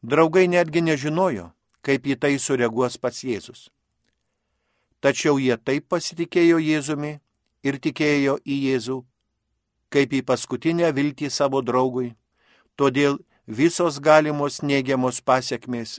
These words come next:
jų negąsdino. Matydamas jų tikėjimą,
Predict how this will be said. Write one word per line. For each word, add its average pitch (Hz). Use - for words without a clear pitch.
jų 135
negąsdino. 95
Matydamas 143
jų 131
tikėjimą, 139